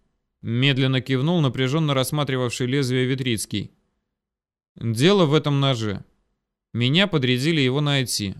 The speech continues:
вас дали в помощь. Нож мы нашли, вот только нежелательные свидетели никому не нужны, и нас списали в расход.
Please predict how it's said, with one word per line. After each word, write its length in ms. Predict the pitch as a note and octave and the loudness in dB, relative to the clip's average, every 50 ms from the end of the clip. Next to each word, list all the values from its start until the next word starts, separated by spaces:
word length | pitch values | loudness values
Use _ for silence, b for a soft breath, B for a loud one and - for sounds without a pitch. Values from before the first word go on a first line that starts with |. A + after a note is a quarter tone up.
| - _ | -14 _
вас 340 | - G#2 A2+ B2 A#2+ A2+ G#2+ | -6 -4 -2 0 0 0 -2
дали 260 | G#2 A2 A2+ A2 A2 | -2 -2 0 0 -2
в 100 | G2+ - | -4 -4
помощь. 460 | - - A2+ G#2+ G#2 G#2 G2 - - - _ _ _ _ _ _ _ _ _ _ _ _ - | -6 -4 -4 -2 -2 -4 -6 -8 -14 -18 _ _ _ _ _ _ _ _ _ _ _ _ 0
Нож 320 | A2+ B2+ F3 A3 A3 - | 2 4 4 4 4 4
мы 140 | F#3 F#3 F#3+ | 4 4 4
нашли, 520 | F#3+ F#3+ G3 F3+ - - F#3 E3+ D3 G#2+ | 4 4 2 2 0 2 2 4 4 2
вот 320 | F#2 F2+ G2 G#2 A#2 B2 - | 2 -2 -2 -4 -4 -2 -2
только 260 | - F#3 E3+ E3+ F3 | -2 -2 0 0 0
нежелательные 680 | E3+ E3 D#3+ D#3 E3+ F#3 G3 E3+ - D#3+ D#3 D#3 D#3 C#3 | 0 0 0 0 0 0 0 0 0 0 0 0 0 0
свидетели 580 | - - D3+ D3 D3 F#3 F3+ - - B2 A#2+ | -2 -2 -4 -4 -2 -2 -2 -2 -2 -2 -2
никому 420 | A#2+ B2 B2 A2+ C3+ C3 C3+ D#3+ E3+ | -2 -2 -2 -2 -2 -2 0 0 -2
не 120 | D#3 C3+ | -2 -2
нужны, 480 | B2 A#2 A#2 A2 G#2 A2 G#2+ G#2 G2 F#2+ | -2 -2 -2 -2 -2 -2 -2 -2 -2 -2
и 40 | |
нас 280 | G#2+ C#3+ E3 E3+ - - | -2 -2 -2 -2 -4 -4
списали 480 | - - - A2+ G#2 - C3 B2+ A#2+ A2+ | -6 -6 -6 -6 -4 -2 -2 -2 0 -2
в 80 | G#2 | -2
расход. 580 | G#2 G#2+ G#2+ G2 - - - G#2+ G#2 G2 - | -2 -2 -4 -4 -6 -8 -8 -8 -8 -8 -12